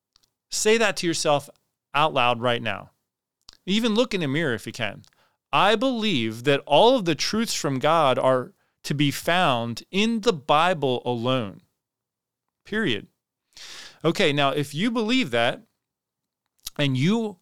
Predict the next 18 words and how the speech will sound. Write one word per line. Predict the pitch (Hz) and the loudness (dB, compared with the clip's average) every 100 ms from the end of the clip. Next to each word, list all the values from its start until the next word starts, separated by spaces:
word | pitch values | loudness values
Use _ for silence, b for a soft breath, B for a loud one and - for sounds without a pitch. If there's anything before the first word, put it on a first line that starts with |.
| - | -10
consider | 202 180 - 190 | -8 -4 -2 -2
yourself | 214 208 - 202 - | -4 -4 -2 -2 -2
a | 185 | -10
Christian, | - 214 - 123 117 123 _ _ _ _ - | -4 -4 -2 -4 -6 -10 _ _ _ _ -4
I'm | 143 185 | -2 0
gonna | 196 180 | -2 -2
state | - 175 170 139 | 0 0 0 -4
a | |
few | 123 - 185 | -8 -4 -2
more | 190 196 202 | 0 2 0
of | 180 | 0
your | 185 | 0
beliefs | 175 165 196 175 - | 0 -2 -2 -4 -4
right | 131 147 180 | 0 -2 0
now | 160 160 131 | -2 -2 -2
that | 123 | -2
are | 123 | -4
gonna | 117 131 120 | -4 -4 -4